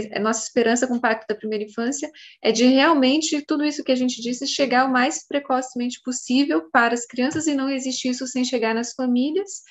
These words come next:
e não existe o apoio às famílias sem os serviços existirem, estarem qualificados,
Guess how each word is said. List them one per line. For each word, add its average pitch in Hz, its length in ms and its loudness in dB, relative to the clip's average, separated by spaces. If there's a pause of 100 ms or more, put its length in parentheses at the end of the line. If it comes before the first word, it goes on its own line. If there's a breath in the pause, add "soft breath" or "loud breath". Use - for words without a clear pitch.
(260 loud breath)
e - 80 -2
não 269 140 0
existe 277 420 -2
o 269 40 2
apoio 254 180 -2
às 254 80 -6
famílias 262 380 -2
sem 269 100 -6
os 277 80 -8
serviços 240 520 -4
existirem, 254 800 -2
estarem 294 460 0
qualificados, 247 880 -4